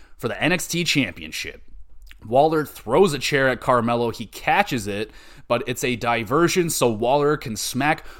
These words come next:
poor Trick Williams with a chair shot. Melo hits a wicked springboard D D T. I mean, that shit was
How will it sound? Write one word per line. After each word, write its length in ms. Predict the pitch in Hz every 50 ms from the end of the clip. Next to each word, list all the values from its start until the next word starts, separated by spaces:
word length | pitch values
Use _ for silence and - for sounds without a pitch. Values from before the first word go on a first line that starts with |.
| - -
poor 300 | - - 240 311 339 226
Trick 340 | - - - 233 226 226 -
Williams 440 | 160 208 214 190 190 196 175 147 160
with 100 | 165 135
a 80 | 113
chair 460 | 107 - - - - 202 226 233 247
shot. 520 | - - - 113 101 104 110 135 151 - - - - - - - - -
Melo 380 | 107 135 160 180 190 190 185 160
hits 280 | 123 170 165 - - -
a 120 | 135 131
wicked 540 | 113 104 101 104 110 135 151 151 160 143 127
springboard 560 | - - - 143 139 139 131 127 127 123 117
D 160 | 104 123 123 117
D 100 | 117 110
T. 420 | - - 131 123 120 120 117 120 -
I 80 | 104
mean, 180 | 104 101 98 98
that 160 | 107 110 117
shit 260 | - - 139 117 98
was 280 | 101 98 90 90 -